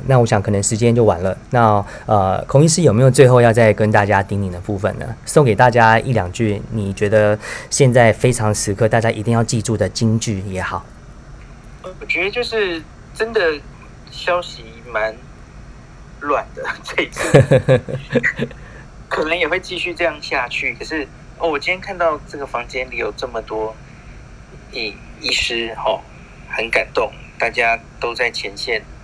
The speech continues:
Speaker 2: 为全台湾的大家的健康奋战，哦。那所以，我，我们已经比别的国家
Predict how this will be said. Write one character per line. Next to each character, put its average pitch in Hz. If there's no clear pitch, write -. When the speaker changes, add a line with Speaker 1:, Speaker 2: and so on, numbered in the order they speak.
Speaker 2:
为 120
全 110
台 110
湾 117
的 -
大 131
家 123
的 117
健 -
康 110
奋 -
战， -
哦。 -
那 127
所 -
以， 123
我， 175
我 165
们 170
已 190
经 170
比 226
别 120
的 131
国 120
家 127